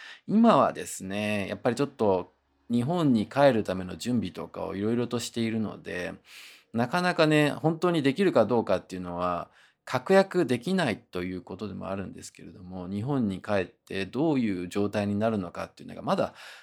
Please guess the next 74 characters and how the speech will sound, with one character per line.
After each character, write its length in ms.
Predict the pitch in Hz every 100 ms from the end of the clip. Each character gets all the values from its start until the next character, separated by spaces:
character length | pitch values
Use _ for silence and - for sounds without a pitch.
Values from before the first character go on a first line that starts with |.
| _ _ -
わ 160 | 113
か 80 | 165
ら 60 | 160
な 120 | 139
い 60 | 104
ん 40 |
で 80 | -
す 120 | -
よ 80 | 80
ね。 260 | 87 90 92 _ _ _
で、 600 | _ 117 117 117 113 110 - _
や 160 | 147 202
る 120 | 262
か 160 | - 202
ら 120 | 165
に 180 | 170 170
は 320 | 139 135 120
ち 80 | -
ゃ 80 | 139
ん 80 | 135
と 160 | 143
準 280 | 110 131 117
備 220 | 90 85
し 100 | -
て 120 | -
お 100 | 101
き 80 | 101
た 160 | - 101
い 80 | 90
と 80 |
い 60 | -
う 40 |
こ 80 | -
と 120 | 98
も 180 | 90 -
あ 60 | 92
り 100 | 95
ま 140 | 95
す 120 | -
の 140 | - -
で、 260 | 95 90
そ 140 | - 139
れ 140 | 165
が 260 | 165 165 - - -
い 120 | - -
つ 100 | 151
に 140 | 120
な 120 | 117
る 100 | 123
の 140 | 107 98
か 200 | 131 131
っ 100 | 127
て 100 | 92
い 60 |
う 60 | 90
の 160 | 95
が 340 | 90 98 95 - - _
今 160 | 104 98
の 140 | 110
と 100 | 107
こ 140 | - 104
ろ 100 | 104
わ 100 | 101
か 140 | 107
ら 100 | 104
な 140 | 101
い 80 | 95
の 160 | 95 90
で、 320 | 98 98 92 _ _
た 140 | - 202
だ 160 | 202
で 120 | 135 104
す 160 | -
ね、 320 | 123 135 123